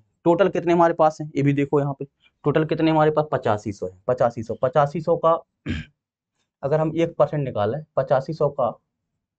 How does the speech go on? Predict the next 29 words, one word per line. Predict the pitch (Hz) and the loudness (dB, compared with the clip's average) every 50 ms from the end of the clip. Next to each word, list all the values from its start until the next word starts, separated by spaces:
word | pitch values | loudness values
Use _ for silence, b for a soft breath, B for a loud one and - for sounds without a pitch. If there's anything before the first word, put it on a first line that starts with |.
| _ _ _ _ _ _ _ _ _ _ _ _ _ _ _ _ _ _ _ _ _ _ _ _ b b b b b b | _ _ _ _ _ _ _ _ _ _ _ _ _ _ _ _ _ _ _ _ _ _ _ _ b b b b b b
अगर | - 135 151 147 - | -6 -2 -2 -2 0
एक | 156 170 170 170 - | -2 -4 -4 0 -2
परसेंट | 143 139 - 143 135 | -2 0 0 -4 -6
निकालें | 123 113 110 98 92 101 127 151 147 _ _ _ - | -6 -4 -4 -4 -4 -4 -6 -8 -12 _ _ _ -14
बेटा, | 113 110 - 127 151 - _ _ _ _ _ _ _ _ _ _ _ _ _ _ _ _ _ _ _ _ _ _ _ _ - | -12 -8 -8 -8 -10 -10 _ _ _ _ _ _ _ _ _ _ _ _ _ _ _ _ _ _ _ _ _ _ _ _ -20
तो | 147 | -12
कितना | - 135 117 131 127 | -12 -8 -4 -2 -2
आएगा? | 117 113 110 101 - | -2 -4 -6 -6 -6
पचासी | 120 117 - 127 120 - - 110 90 | -6 -4 -2 -2 -2 -2 -6 -12 -12
आएगा। | - - _ _ _ _ _ _ _ _ _ _ _ _ _ _ _ _ _ _ _ _ _ _ _ _ _ _ _ _ _ _ _ _ _ _ - | -12 -14 _ _ _ _ _ _ _ _ _ _ _ _ _ _ _ _ _ _ _ _ _ _ _ _ _ _ _ _ _ _ _ _ _ _ -4
पचासी | 139 - 147 139 139 - - 170 | -2 2 2 2 2 0 -4 -6
सौ | 165 175 156 156 | -2 0 0 2
का | 156 156 160 160 | 2 4 4 4
अगर | 156 151 143 | 6 4 4
एक | 143 143 - | 4 2 -2
परसेंट | 147 143 156 151 | -4 0 0 0
निकालें, | 139 143 - 135 143 143 143 | 0 2 2 2 2 2 0
कितना | - 143 139 139 131 | -2 -2 0 2 2
आएगा? | 127 127 127 147 | 2 2 0 -2
पचासी | 147 - 135 - - 113 107 - 139 135 | -2 -2 -2 0 0 0 0 0 2 4
आएगा। | 131 117 127 151 151 | 4 4 4 2 2
इस | - 135 147 | 0 2 2
आधार | 127 123 120 120 120 | 2 2 2 0 -2
पे | - 131 | 0 0
अगर | 120 120 113 | 0 0 0
देख | 104 117 120 117 117 | -2 -2 -4 -4 -4
लें | 104 101 | -8 -8
हम | 101 107 | -8 -12
लोग, | 139 | -20